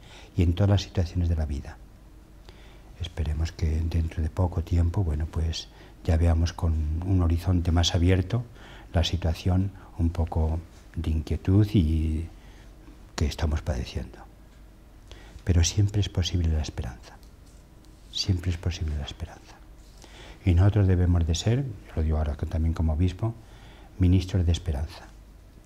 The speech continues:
Y la esperanza no es una especie como de, de sentimiento volátil. La esperanza es la posibilidad,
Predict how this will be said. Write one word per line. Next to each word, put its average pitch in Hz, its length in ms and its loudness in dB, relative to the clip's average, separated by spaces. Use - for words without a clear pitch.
Y 101 120 4
la 92 80 6
esperanza 110 560 2
no 107 100 8
es 104 160 2
una 101 180 6
especie 98 400 0
como 90 220 2
de, 85 460 4
de 95 80 2
sentimiento 90 840 2
volátil. 82 600 2
La 95 80 4
esperanza 101 560 4
es 107 260 2
la 95 360 4
posibilidad, 90 800 4